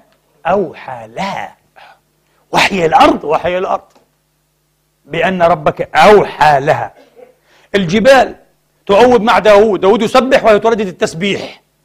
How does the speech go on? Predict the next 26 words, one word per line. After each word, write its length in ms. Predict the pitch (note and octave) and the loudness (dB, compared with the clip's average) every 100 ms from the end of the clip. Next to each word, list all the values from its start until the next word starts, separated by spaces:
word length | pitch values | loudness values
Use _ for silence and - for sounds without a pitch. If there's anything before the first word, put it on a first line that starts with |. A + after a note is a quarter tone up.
| _ _ _ - | _ _ _ 0
يحمد 340 | B3 A#3 A#3 | 2 2 0
الله 220 | A#3 B3+ | 2 2
تردد 360 | B3+ A3+ G#3+ G3 | 2 0 0 -2
التحميد. 640 | G#3+ - G3 G3+ B3+ - | -6 -6 -4 -2 -2 -2
طبعًا 160 | F#3 F#3 | -4 -6
نحن 140 | F3 | -2
لا 160 | G3+ A#3+ | 2 2
نسمعها، 460 | F3 A3+ F3+ D#3+ | 2 2 4 4
هو 60 | B3+ | 6
يسمع، 440 | A3 - E3 A2+ - _ _ - | 4 0 -8 -10 -14 _ _ -12
النبي 420 | D#3+ G#3 F3+ C#3 _ - | -4 -4 -4 -12 _ -14
المكاشف 480 | E3 - G#3 - - _ _ _ - | -6 0 0 -2 -18 _ _ _ -8
المستبصر. 640 | F#3 F3 - A3+ E3 F#3 - _ _ _ - | -6 -8 -6 -8 -8 -16 -20 _ _ _ -2
قال: 140 | F#3+ | 0
"يا 140 | G3 | 0
جبال 600 | F3 F3+ F3 C#4 C4+ A3+ - _ - | -2 -2 2 4 4 0 -8 _ 0
أوبي 600 | F#3 E3 G3 E3+ D#3+ C3+ | 0 0 -2 -4 -6 -8
معه". 380 | B2+ G#2+ - G#2+ _ _ _ _ _ _ _ - | -12 -16 -20 -20 _ _ _ _ _ _ _ -10
الوحي، 280 | B3 - - _ - | -6 -6 -8 _ -14
وحي 180 | - - | -12 -12
إلهي 260 | - - _ _ _ _ _ _ _ - | -14 -14 _ _ _ _ _ _ _ -4
يوحى 240 | C4+ - | -2 0
إليها، 380 | G3+ G3 C#3+ C#3 - | -2 -2 -6 -10 -8
خلاص 360 | A#3+ C4 - - | -6 -6 -10 -16
تستجيب 420 | F#3 G3+ G3+ C#3+ | -10 -8 -8 -10
مباشرة. 500 | E3+ E3 E3+ D3 A#2+ | -8 -8 -8 -12 -18